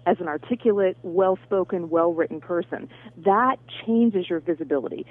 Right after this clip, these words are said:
So I would encourage everybody, be seen and heard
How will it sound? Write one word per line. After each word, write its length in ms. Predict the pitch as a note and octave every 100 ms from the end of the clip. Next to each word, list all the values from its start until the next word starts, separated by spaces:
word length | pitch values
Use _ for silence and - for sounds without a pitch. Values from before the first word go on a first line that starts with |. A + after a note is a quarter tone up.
| - _
So 100 | G#3+ F#3+
I 120 | G3+
would 100 | G3
encourage 420 | G3 - F4 B3
everybody, 440 | E3+ F3 E3+ D#3+ - - _ _ _ F#3
be 220 | F3+ C4+ E4+ -
seen 300 | D4+ D#4+ D4+
and 120 | A#3
heard 460 | B3+ D4 E4+ F#3 F3+